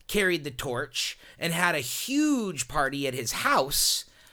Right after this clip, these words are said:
uh, where he would heat the pool to, like, ninety degrees, so it was essentially, like, a giant jacuzzi.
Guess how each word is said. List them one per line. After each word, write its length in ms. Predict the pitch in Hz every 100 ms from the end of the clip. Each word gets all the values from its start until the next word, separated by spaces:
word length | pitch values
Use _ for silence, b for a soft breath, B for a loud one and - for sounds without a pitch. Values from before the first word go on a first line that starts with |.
| b -
uh, 120 | 151
where 140 | 165
he 160 | 165 170
would 160 | 160
heat 300 | 131 202 226
the 80 | -
pool 360 | - 165 208 208
to, 120 | 196
like, 180 | 170 123
ninety 460 | 131 143 180 185 180
degrees, 580 | 160 160 156 165 180
so 120 | - 165
it 40 |
was 140 | 135
essentially, 440 | 139 - 180 175 175
like, 120 | 156
a 60 | 143
giant 420 | 120 147 160 151
jacuzzi. 580 | 165 - 147 139 151